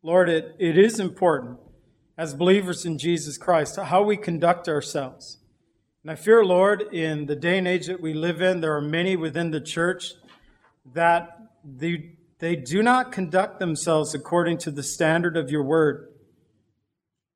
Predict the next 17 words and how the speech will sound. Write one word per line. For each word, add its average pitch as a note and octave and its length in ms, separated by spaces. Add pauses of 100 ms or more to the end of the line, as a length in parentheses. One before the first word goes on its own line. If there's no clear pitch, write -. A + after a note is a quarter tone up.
(400)
And C3 80
so, E3 220
Lord, E3+ 300
for D#3+ 160
them, E3 340
they D#3+ 140
are D#3 340 (680)
tearing F3 480
down D#3+ 480 (520)
instead D3 360
of C3 160
building D3 360
up. B2 320 (440)
And C#3 80
I D#3+ 120
know, F3+ 180
Lord, F3 480